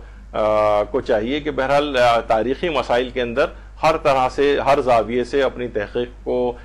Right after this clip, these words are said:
پائے تکمیل تک پہنچائیں تاکہ تقریر کے بعد اگر کوئی آپ کے سے سوال کرے تو آپ کے پاس اس کا اچھا جواب موجود ہو۔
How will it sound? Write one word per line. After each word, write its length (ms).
پائے 180
تکمیل 380
تک 180
پہنچائیں 340
تاکہ 300
تقریر 340
کے 120
بعد 240
اگر 200
کوئی 200
آپ 180
کے 80
سے 380
سوال 340
کرے 240
تو 120
آپ 180
کے 60
پاس 260
اس 120
کا 100
اچھا 260
جواب 300
موجود 380
ہو۔ 120